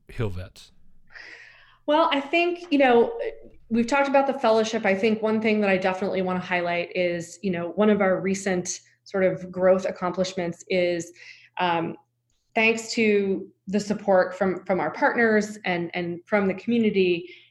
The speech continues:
Speaker 2: we were able last year in two thousand nineteen to start renting a house in Capitol Hill where we can actually put our fellows. So, you know, they're working on Capitol Hill. Most of the time they're working for,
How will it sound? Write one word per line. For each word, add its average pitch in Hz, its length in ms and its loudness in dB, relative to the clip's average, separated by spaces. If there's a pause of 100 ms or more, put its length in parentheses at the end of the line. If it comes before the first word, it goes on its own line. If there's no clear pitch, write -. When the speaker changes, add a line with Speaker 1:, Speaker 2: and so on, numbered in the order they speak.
(240)
Speaker 2:
we 214 160 -6
were 208 160 -4
able 196 340 -2
last 185 380 -4
year 185 140 0
in 185 100 0
two 190 140 -8
thousand 185 260 -2
nineteen 170 600 -6 (120)
to 175 500 -8
start 185 520 -4 (220)
renting 196 500 -6
a 185 100 0
house - 640 -4
in 226 280 4
Capitol 208 380 -2
Hill 160 400 -2 (540)
where 190 280 4
we 220 320 2
can 185 240 -4
actually 202 560 -4 (100)
put 214 260 -2
our 185 140 -2
fellows. 160 580 -8
So, 175 380 -2
you 196 80 -4
know, 170 180 -6
they're 175 160 -2
working 202 300 -4
on 196 140 -2
Capitol 190 320 -2
Hill. 175 280 -4
Most 180 280 -6
of 190 80 -6
the 190 40 -8
time 180 280 -4
they're 170 160 -6
working 180 320 -8
for, 170 400 -6